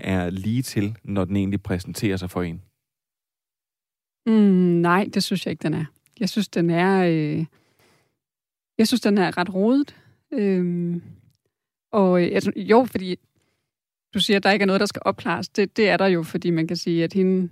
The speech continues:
Speaker 2: Francis her, det er jo hende, der så bliver politibetjenten i det hele, ikke? Og gerne vil opklare,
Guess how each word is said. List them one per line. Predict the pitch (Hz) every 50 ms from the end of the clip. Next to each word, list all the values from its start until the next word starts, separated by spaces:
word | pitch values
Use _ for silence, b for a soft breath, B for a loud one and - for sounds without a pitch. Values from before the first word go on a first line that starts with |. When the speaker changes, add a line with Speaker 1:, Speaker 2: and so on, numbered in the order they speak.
| _ _ _
Speaker 2:
Francis | - - 180 175 190 185 - 190 185
her, | 254 247 220 190
det | - -
er | 190
jo | 180
hende, | 175 160 208 226 226 233 240 233
der | - 196
så | - - 170 165
bliver | - - 175 190
politibetjenten | - - 196 185 - - 208 190 - 185 - - 175 - 165 - - 165 151 151 -
i | - 208 185
det | - 165
hele, | 165 156 160 175
ikke? | 202 202 196
Og | 175 -
gerne | - 151 160 180 175
vil | 175 -
opklare, | - 160 - - - - - - - 208